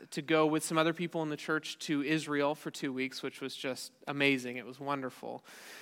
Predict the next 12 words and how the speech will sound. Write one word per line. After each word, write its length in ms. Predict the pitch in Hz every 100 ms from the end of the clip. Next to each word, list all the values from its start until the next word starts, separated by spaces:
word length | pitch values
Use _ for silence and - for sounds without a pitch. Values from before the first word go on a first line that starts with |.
| - - -
And 160 | 160
then 180 | 160 165
also 340 | 170 226 269
had 220 | 214 226 190
time 380 | 196 190 202
just 300 | 170 185 -
to, 340 | - 175 160 143
just 160 | 165 -
to 40 |
spend 300 | - 196 196
with 100 | 180
family, 540 | - 143 165 139 -